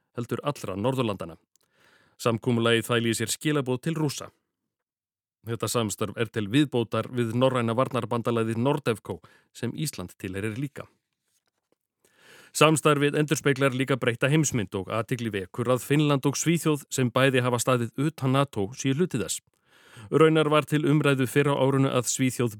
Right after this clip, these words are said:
breytti áratuga hlutleysistefnu og gengi í Atlantshafsbandalagið, en Svíum stendur í vaxandi mæli stuggur af herbrölti Rússa. Þeir ætla að stórefla framlög til varnarmála. Árið tvö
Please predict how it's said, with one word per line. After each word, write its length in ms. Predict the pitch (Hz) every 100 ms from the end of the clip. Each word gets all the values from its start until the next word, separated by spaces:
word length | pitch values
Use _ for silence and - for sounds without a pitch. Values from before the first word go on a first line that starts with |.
| -
breytti 540 | 135 185 - - 151
áratuga 540 | - 180 151 - 127 127
hlutleysistefnu 640 | 190 160 123 120 104 87 - -
og 140 | 110 107
gengi 440 | 156 156 - 110
í 60 | 135
Atlantshafsbandalagið, 800 | 156 139 127 - 113 98 82 - _ _ _ _ -
en 140 | 101
Svíum 400 | - 117 120 123 117
stendur 360 | 120 117 113
í 80 | 110
vaxandi 420 | 127 165 165 143
mæli 260 | 135 135 131
stuggur 400 | - 160 123 98
af 120 | 95
herbrölti 540 | 123 120 117 107 - 147
Rússa. 260 | 151 - - _ _ _ _ _ _ _ -
Þeir 160 | 92 90
ætla 180 | 101 92
að 80 | -
stórefla 640 | - 123 143 143 135 110 101
framlög 400 | 143 131 110 98
til 140 | 120 123
varnarmála. 560 | 151 147 135 123 101 - - 117
Árið 320 | 123 131 123 -
tvö 180 | - 160